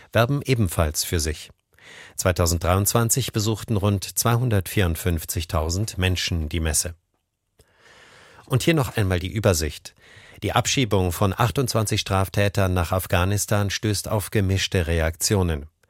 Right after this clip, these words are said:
In Nordrhein-Westfalen hat sich der Landtag mit dem Anschlag von Solingen befasst.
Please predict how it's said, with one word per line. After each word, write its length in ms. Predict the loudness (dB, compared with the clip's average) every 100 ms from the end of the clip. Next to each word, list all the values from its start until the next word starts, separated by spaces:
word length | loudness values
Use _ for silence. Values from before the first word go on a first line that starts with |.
| _ -20 -20 -20 -6
In 120 | 2
Nordrhein-Westfalen 1040 | 2 4 2 2 2 0 0 2 4 4 2
hat 140 | 2
sich 160 | -2 2
der 140 | 2
Landtag 500 | 2 2 2 0 2
mit 140 | 2
dem 140 | 2 0
Anschlag 460 | -2 0 0 -2
von 220 | -2 -2 0
Solingen 560 | 2 2 2 0 -2
befasst. 580 | -4 0 -2 -2 -8 -16